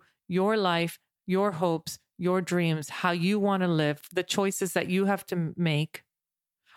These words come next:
Are you doing life according to other people? Because what happens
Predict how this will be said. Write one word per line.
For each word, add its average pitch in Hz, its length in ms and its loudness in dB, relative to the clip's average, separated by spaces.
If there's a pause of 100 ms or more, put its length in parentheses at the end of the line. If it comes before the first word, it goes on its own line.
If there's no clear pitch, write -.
(140)
Are 190 100 2
you 233 440 0 (220)
doing 226 460 0
life 175 560 0
according 185 560 0
to 165 400 0 (160)
other 175 240 0
people? - 560 -2 (640)
Because 220 380 -2
what 240 120 0
happens 277 440 0